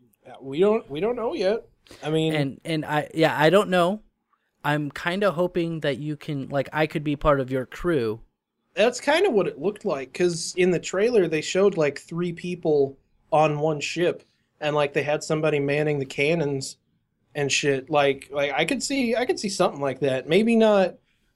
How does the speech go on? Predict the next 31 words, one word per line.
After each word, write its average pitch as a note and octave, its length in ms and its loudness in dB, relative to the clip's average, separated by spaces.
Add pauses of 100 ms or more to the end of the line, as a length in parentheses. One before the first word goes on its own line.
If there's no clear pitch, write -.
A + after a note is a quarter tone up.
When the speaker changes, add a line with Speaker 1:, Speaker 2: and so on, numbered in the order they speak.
(160)
Speaker 1:
as D#3 220 0
cool F#3 560 6
as D#3+ 140 0
I D3+ 120 2
would D3 220 2
personally D#3 460 -2
like C#3+ 260 0
it E3+ 80 0
to F3 80 -2
be, F#3 220 2
where E3+ 120 2
you C#3+ 140 -2
have, D3 240 0
like, C#3+ 180 2
a D3 80 -2
crew D3 420 2
of, C3+ 180 0
of C3+ 260 -4
twelve C#3+ 500 2
men C#3+ 440 -2 (400)
or D#3 160 6
so, D#3+ 500 2 (320)
and, C#3+ 160 0
like, C3+ 340 0
you C#3 100 4
have C3+ 120 2
a C3+ 60 -2
captain C#3+ 560 0
of C#3+ 120 0
the C#3+ 80 0
ship, D3+ 440 4